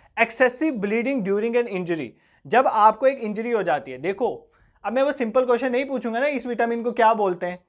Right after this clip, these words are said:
क्योंकि वो तो already आपको पढ़ा है और बहुत सारे एमसीक्यूज़ में मैंने बताया भी हुआ है। अब सेम सेम रिपीट करूंगा तो आप भी बोलोगे, "सर, एक जैसे क्वेश्चन ले आते हैं।"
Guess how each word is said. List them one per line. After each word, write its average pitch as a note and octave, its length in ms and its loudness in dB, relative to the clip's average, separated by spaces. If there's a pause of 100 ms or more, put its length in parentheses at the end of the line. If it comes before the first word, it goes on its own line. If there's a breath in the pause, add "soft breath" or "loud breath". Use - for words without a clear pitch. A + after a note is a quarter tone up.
क्योंकि G3 180 -8
वो A3 160 2
तो B3 100 0
already A#3+ 420 4
आपको A#3 220 0
पढ़ा A3+ 200 -2
है A#3 160 2
और A#3 180 0
बहुत A3 240 -6
सारे A3+ 180 -2
एमसीक्यूज़ A3 440 -6
में A#3 100 -8
मैंने A#3 160 -6
बताया G#3+ 360 2
भी A#3 140 -4
हुआ G#3+ 180 0
है। G#3 60 -6 (300 soft breath)
अब F#3 60 -2
सेम A3 260 -2
सेम A#3+ 160 -4
रिपीट A3+ 300 -2
करूंगा A#3 280 0
तो A#3 80 2
आप A3 140 4
भी A#3 100 -4
बोलोगे, A3+ 340 0
"सर, A3 160 -2
एक G#3+ 160 -2
जैसे G#3+ 220 -6
क्वेश्चन G#3 260 -6
ले G3+ 120 -2
आते E3+ 260 2
हैं।" A#3 80 -10